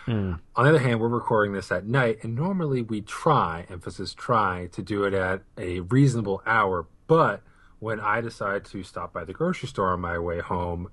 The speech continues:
Speaker 2: get in line, have all my groceries scanned, and then pull out my wallet to swipe my card and realize that my primary debit card is not, in fact, in my wallet, and I now have no idea where it is, and I only have my backup card,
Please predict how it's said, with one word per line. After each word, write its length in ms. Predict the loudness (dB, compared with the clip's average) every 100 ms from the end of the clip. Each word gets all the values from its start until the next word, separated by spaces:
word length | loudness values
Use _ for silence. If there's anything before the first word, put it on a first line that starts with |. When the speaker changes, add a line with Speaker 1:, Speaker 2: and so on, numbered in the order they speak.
| -12 0
Speaker 2:
get 180 | 2
in 140 | 2 4
line, 480 | 4 6 4 -2 -6
have 200 | 0 2
all 60 | 4
my 140 | 2
groceries 480 | 0 0 0 -2 -6
scanned, 440 | -4 -2 -2 -2 -4
and 120 | -4
then 100 | -2
pull 220 | 2 4
out 100 | 4
my 140 | 2
wallet 500 | 0 4 6 6 0 -4 -20 -20 -4
to 200 | 2 2
swipe 280 | 2 0 0
my 140 | -10
card 460 | -2 4 4 4 0 -14 -8
and 140 | -2
realize 340 | 2 4 4 2
that 140 | -2
my 140 | -2 -2
primary 580 | 0 2 2 2 -2
debit 320 | -2 0 0 -2
card 440 | -4 -2 -2 -8 -10
is 160 | -10
not, 280 | -4 2 4
in 80 | 4
fact, 320 | 0 -4 -4
in 100 | -2
my 140 | 0 0
wallet, 340 | -4 -8 -6
and 80 | -4
I 100 | -2
now 180 | 0 -2
have 140 | -2
no 320 | -4 0 2
idea 300 | 2 -2 -10
where 240 | -10 -10 -14
it 80 | -14
is, 360 | -12 -10 -12 -18 -14 -4
and 100 | -4
I 40 |
only 240 | -2 -2 0
have 140 | -2
my 120 | -4
backup 520 | -4 0 0 0 -4
card, 360 | -4 -4 -4 -6